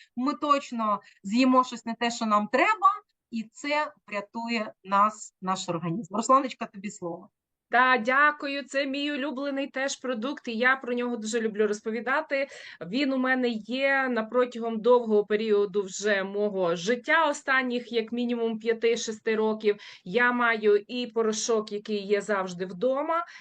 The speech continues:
Speaker 2: і маю шипучий, і що в мене там буквально декілька таблеточок залишилось із старих запасів, але я вже замовлю нові.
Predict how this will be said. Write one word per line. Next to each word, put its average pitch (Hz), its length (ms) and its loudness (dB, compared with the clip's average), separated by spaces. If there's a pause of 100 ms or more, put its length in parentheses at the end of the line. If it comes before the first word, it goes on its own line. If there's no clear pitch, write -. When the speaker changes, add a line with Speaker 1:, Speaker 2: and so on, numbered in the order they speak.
(160)
Speaker 2:
і 233 160 -4
маю 226 440 0
шипучий, 269 680 -4
і 254 380 -4
що 240 200 -6
в 233 40 -2
мене 240 160 0
там 233 120 0
буквально 226 460 0
декілька 226 380 -2
таблеточок 220 600 -4
залишилось 233 580 -4
із 220 100 -10
старих 226 280 -2
запасів, 247 580 0
але 226 240 0
я 226 200 4
вже 226 360 0 (300)
замовлю 226 840 2 (180)
нові. 233 560 -2